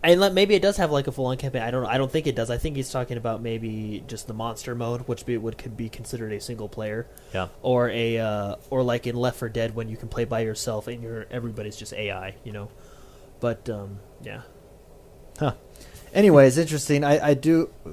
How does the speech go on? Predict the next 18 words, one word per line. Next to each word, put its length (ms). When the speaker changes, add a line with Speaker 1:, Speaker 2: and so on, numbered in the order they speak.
Speaker 2:
So, 240
so 160
we're 160
not 180
opposed 600
to 360
multiplayer 600
only 200
games 380
or 160
campaign 420
only 220
games 560
as 180
long 200
as 100
they're 120
good. 240